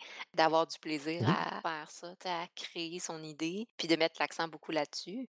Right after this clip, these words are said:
Speaker 1: Comme tu as nommé, il y a pas de bonne ou mauvaise raison de vouloir concevoir un jeu. Ça peut être de dire : « Ben, je veux concevoir un jeu parce que je veux faire, heu, de l'argent » ou « Je veux concevoir un jeu parce que je veux partager mon plaisir, heu,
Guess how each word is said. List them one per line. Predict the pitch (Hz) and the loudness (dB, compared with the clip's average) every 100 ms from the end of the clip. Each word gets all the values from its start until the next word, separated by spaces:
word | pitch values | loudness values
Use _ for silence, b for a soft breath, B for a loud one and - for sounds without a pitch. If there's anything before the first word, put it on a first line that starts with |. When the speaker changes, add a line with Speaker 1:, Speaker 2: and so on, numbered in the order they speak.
| - | 2
Speaker 1:
Comme | 196 190 | 2 2
tu | 196 | 0
as | |
nommé, | 180 165 190 | -4 -4 -6
il | 185 | -4
y | |
a | 156 | 2
pas | 196 | 4
de | 175 | 4
bonne | 156 151 185 196 | 2 4 4 2
ou | 165 | -4
mauvaise | 160 160 165 170 165 | 0 4 4 4 0
raison | 156 160 156 143 156 175 | 2 2 2 2 0 -2
de | 185 | -4
vouloir | 151 147 156 151 - | -6 -2 4 4 2
concevoir | - 160 - 151 151 151 | -2 0 2 4 4 4
un | 151 143 | 2 -2
jeu. | 143 147 - - B B | -4 -4 -6 -8 B B
Ça | 240 240 | 4 4
peut | 277 240 | 4 2
être | 247 | 2
de | 190 | 0
dire : « | 160 175 196 | 0 0 2
Ben, | 160 | 2
je | 151 | 0
veux | |
concevoir | - 208 208 190 185 | -4 -2 2 4 4
un | 170 | 2
jeu | 160 196 | 0 2
parce | 196 170 | 4 4
que | - 175 | 2 -4
je | 160 | -2
veux | 160 | 2
faire, | 165 170 170 156 | 6 6 6 2
heu, | 147 | 2
de | 151 | 4
l'argent » | 156 143 147 160 160 170 175 - B - | 2 2 -2 0 2 0 -4 -8 B -8
ou « | 180 196 | -2 2
Je | 180 | 2
veux | |
concevoir | 180 180 165 160 | 4 6 6 6
un | 165 147 | 4 2
jeu | 160 | 0
parce | 185 170 | 2 2
que | - 156 | 2 -2
je | 147 | -2
veux | 165 | -4
partager | - - - 160 151 147 165 | 2 0 2 2 2 0 -4
mon | 151 | -6
plaisir, | - 160 160 143 156 160 165 160 | -2 0 0 2 0 2 2 4
heu, | 151 | 4